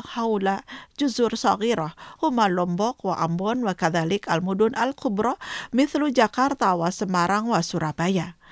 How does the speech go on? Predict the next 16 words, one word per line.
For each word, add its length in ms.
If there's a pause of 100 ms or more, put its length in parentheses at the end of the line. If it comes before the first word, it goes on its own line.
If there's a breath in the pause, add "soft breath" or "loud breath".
(300 loud breath)
ففي 300
مؤتمر 540
صحفي 540
مع 360
نائب 380
رئيس 400
جامعة 640
كوينزلاند 600 (300 loud breath)
في 280
أستراليا 840 (140)
بيتر 680
هوج 340 (640 loud breath)
في 460 (200)
gedung 1000 (180)
بمعهد 800
العلوم 460